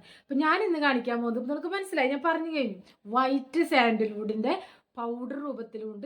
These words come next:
സ്റ്റിക്ക് രൂപത്തിലുമുണ്ട്. സ്റ്റിക്ക് രൂപത്തിലും എൻ്റെ കയ്യിലുണ്ട്, പൗഡർ രൂപത്തിലുമുണ്ട്. കാരണം ഒരുപാട് പേർക്ക് പൗഡർ രൂപത്തിലാണ് ആവശ്യപ്പെടാറ്. ഞാൻ ഒരുപാട് സെയിൽ ചെയ്തിട്ടുള്ളതാണ് ട്ടോ. നമ്മുടെ കസ്തൂരി മഞ്ഞളിൻ്റെ കൂടെ ഒക്കെ ഇത് ഉപയോഗിക്കാൻ ചോ-, സൂപ്പറാണ്.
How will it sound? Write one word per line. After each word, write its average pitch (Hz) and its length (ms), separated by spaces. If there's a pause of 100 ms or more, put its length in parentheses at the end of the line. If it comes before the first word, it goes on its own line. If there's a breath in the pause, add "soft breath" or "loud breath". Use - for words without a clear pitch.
സ്റ്റിക്ക് - 460
രൂപത്തിലുമുണ്ട്. 190 500 (360 loud breath)
സ്റ്റിക്ക് 285 580
രൂപത്തിലും 269 500 (100)
എൻ്റെ 254 160
കയ്യിലുണ്ട്, 233 380 (200)
പൗഡർ 233 280 (100)
രൂപത്തിലുമുണ്ട്. 202 520
കാരണം 240 220
ഒരുപാട് 254 300
പേർക്ക് 269 280
പൗഡർ 233 300
രൂപത്തിലാണ് 254 400
ആവശ്യപ്പെടാറ്. 214 560 (320 loud breath)
ഞാൻ 254 160
ഒരുപാട് 294 520
സെയിൽ 254 280
ചെയ്തിട്ടുള്ളതാണ് 214 560
ട്ടോ. 233 60 (120)
നമ്മുടെ 226 260
കസ്തൂരി 233 380
മഞ്ഞളിൻ്റെ 220 420
കൂടെ 277 160
ഒക്കെ 285 120
ഇത് 294 80
ഉപയോഗിക്കാൻ 311 360
ചോ-, 339 160 (560 loud breath)
സൂപ്പറാണ്. 269 680